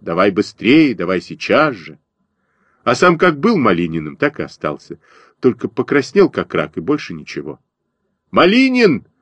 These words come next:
закричал я на Костю. "В чем дело? Почему ты не превращаешься в воробья?" Но вместо этих слов из моего рта вылетело обыкновенное воробьиное чириканье.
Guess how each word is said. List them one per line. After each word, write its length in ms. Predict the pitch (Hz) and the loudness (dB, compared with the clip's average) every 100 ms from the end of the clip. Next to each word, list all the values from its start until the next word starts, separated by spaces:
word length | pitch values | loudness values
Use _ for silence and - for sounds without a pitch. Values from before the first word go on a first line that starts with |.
| _ _ _ | _ _ _
закричал 580 | 85 92 104 98 107 101 | -4 -2 -2 0 2 2
я 100 | 98 | 2
на 120 | 98 | -2
Костю. 380 | - 87 - - | -2 -4 -4 -12
"В 40 | |
чем 260 | - 156 185 | 2 2 4
дело? 280 | 226 220 160 | 4 4 4
Почему 380 | 131 - 190 226 | 2 2 0 -2
ты 100 | 220 | -4
не 100 | 214 | -2
превращаешься 840 | 214 208 202 - 214 202 - 196 | 0 2 2 4 4 4 2 -4
в 80 | 175 | 0
воробья?" 500 | 196 180 185 127 - _ _ _ _ _ _ _ _ _ - - _ _ _ | 0 2 2 2 -2 _ _ _ _ _ _ _ _ _ -20 -20 _ _ _
Но 280 | - 104 139 | -8 2 4
вместо 500 | 127 143 180 170 - | 4 2 2 2 4
этих 320 | 165 156 165 | 4 4 -2
слов 560 | - 170 220 202 - _ _ _ _ _ - | -2 2 4 4 -2 _ _ _ _ _ -2
из 200 | 120 120 | 2 4
моего 360 | 147 165 160 | 6 6 6
рта 300 | 175 156 185 165 | 4 4 2 4
вылетело 720 | 175 190 180 185 185 180 160 _ _ _ - | 4 2 2 4 6 4 0 _ _ _ 0
обыкновенное 1000 | 131 139 139 147 139 220 233 220 214 196 | 2 4 4 2 4 4 4 2 2 4
воробьиное 760 | 151 139 113 117 196 190 190 | 4 4 2 0 0 2 0
чириканье. 800 | - 170 127 90 95 80 78 71 | 0 0 0 0 -4 -4 -6 -8